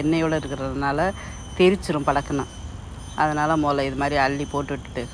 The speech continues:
உங்களுக்கு யாருக்காவது சூப் வேணும்னா இதுல ஒரு டம்ளர் அப்படியே எடுத்து தனியா உப்பு போட்டு, ம-, பெப்பரும் ஜீராவும் போட்டுட்டு கொத்தமல்லி தூள் வ-, தூவிட்டு,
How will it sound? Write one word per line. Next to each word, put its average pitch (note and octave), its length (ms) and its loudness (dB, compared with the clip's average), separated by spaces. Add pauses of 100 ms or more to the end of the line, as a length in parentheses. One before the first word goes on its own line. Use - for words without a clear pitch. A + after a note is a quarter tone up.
(640)
உங்களுக்கு D#3+ 320 2
யாருக்காவது C#3+ 360 -2
சூப் D#3+ 280 -6
வேணும்னா C#3 360 -2
இதுல C#3 220 -2
ஒரு C#3 160 0
டம்ளர் C#3 380 2
அப்படியே C#3 320 -2
எடுத்து C#3+ 320 -2 (920)
தனியா D#3+ 340 4
உப்பு D3 160 0 (100)
போட்டு, C#3+ 220 -2 (420)
ம-, D3 260 6
பெப்பரும் D#3 580 4 (880)
ஜீராவும் D3+ 400 6
போட்டுட்டு C3+ 340 -2
கொத்தமல்லி D3+ 420 0
தூள் B2+ 200 -2
வ-, B2 80 -2 (320)
தூவிட்டு, D#3+ 380 0